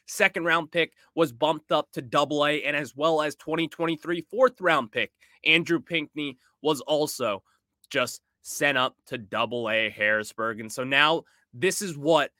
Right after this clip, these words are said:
Harrisburg consists of. You've got James Wood, Dylan Crews, Brady House, Trey Lipscomb, Robert Hassell, Andrew Pinckney, Yo-Yo Morales,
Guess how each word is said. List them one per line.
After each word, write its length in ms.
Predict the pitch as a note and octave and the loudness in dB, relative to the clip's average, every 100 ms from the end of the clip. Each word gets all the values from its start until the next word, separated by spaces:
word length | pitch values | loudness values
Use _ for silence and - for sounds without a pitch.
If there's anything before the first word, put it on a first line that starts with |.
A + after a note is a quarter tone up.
| _ _ | _ _
Harrisburg 640 | D3 D#3 D#3 - D3+ B2+ | 4 6 4 0 -4 -4
consists 520 | - B2 - C3 - B2 | -8 -10 -8 -8 -6 -6
of. 180 | G#2 G2+ | -6 -6
You've 240 | D3+ D#3 | -8 -4
got 320 | E3+ C#3 B2+ | 0 0 0
James 420 | A#2+ D3 D3 C3 B2 | -4 -2 -2 -6 -8
Wood, 380 | B2 A#2+ E2+ _ _ _ - A2+ | -4 -4 -4 _ _ _ -20 0
Dylan 440 | D#3 E3+ E3+ D3 | 2 2 0 -2
Crews, 520 | - D3+ B2+ F2+ - _ _ A#2+ | -6 -6 -6 -8 -16 _ _ _
Brady 400 | C3 E3 E3+ E3 | -2 0 2 -2
House, 560 | C#3 C#3 B2+ F2 - - _ _ _ - | 0 2 2 0 -10 -18 _ _ _ -20
Trey 360 | - F3 F#3 F3 | -4 2 2 2
Lipscomb, 600 | D#3+ D#3 - - F2 _ _ _ - | 0 -2 -4 -12 -14 _ _ _ -10
Robert 540 | A2 D3 F#3 F3+ D3+ | 4 8 8 6 4
Hassell, 480 | C#3+ C3+ B2 - - _ _ _ - | 6 6 4 -6 -20 _ _ _ -2
Andrew 420 | E3+ F#3+ D#3+ F3 | 0 2 0 -2
Pinckney, 540 | - D#3+ C3+ - E2 _ _ _ - | -2 -4 -4 -10 -20 _ _ _ 0
Yo-Yo 420 | E3 G3+ F#3 F#3+ | 4 6 6 4
Morales, 720 | E3+ D#3+ B2+ F#2 E2+ - - | 4 4 4 2 -10 -18 -20